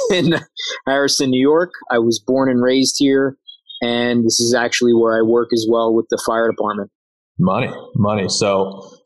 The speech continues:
Speaker 2: I fired up Instagram prior to the episode, right before this, and to take a look at what you've been up to, and you, you casually whipped up, uh,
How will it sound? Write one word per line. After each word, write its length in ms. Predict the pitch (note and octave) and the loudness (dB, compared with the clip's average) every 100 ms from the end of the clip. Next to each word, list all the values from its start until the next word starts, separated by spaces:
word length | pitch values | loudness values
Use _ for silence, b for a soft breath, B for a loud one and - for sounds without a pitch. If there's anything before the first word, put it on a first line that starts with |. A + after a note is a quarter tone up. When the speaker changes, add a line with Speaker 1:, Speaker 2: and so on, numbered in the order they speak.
| _ | _
Speaker 2:
I 60 | G2+ | -8
fired 320 | - C#3+ D3+ | -4 -2 0
up 100 | C3+ | 0
Instagram 580 | B2+ A2+ G#2+ G#2+ A2 G#2+ - - - | 0 -2 0 0 0 -2 -4 -10 -4
prior 180 | G#2+ G#2+ | -2 0
to 80 | G2+ | 0
the 140 | G#2 | 0
episode, 420 | G#2 A2+ A2+ G#2 | 0 -2 0 0
right 160 | G2+ G2 | 0 -2
before 280 | - G#2 G2 | -2 0 2
this, 240 | G2+ - | 0 2
and 160 | F#2 F#2+ B B B _ - | 0 0 B B B _ -6
to 80 | G#2+ | -2
take 220 | A2 A2 | -2 0
a 40 | |
look 200 | A2 A2 | 0 0
at 120 | A2 G#2 | 0 0
what 160 | G#2 | 0
you've 120 | G#2+ | 0
been 120 | G#2 G#2 | 0 0
up 160 | G2+ | 0
to, 140 | A2+ G#2 | 0 2
and 100 | G2 | 2
you, 100 | F#2+ F#2+ | 2 0
you 140 | A#2 F#2+ | 0 0
casually 440 | - A2+ A2+ G#2+ | 0 0 0 0
whipped 320 | G2 A2 G#2+ | 0 0 0
up, 160 | A2 G2+ G#2 | -2 0 0
uh, 360 | G2 F#2 F2+ | 0 2 0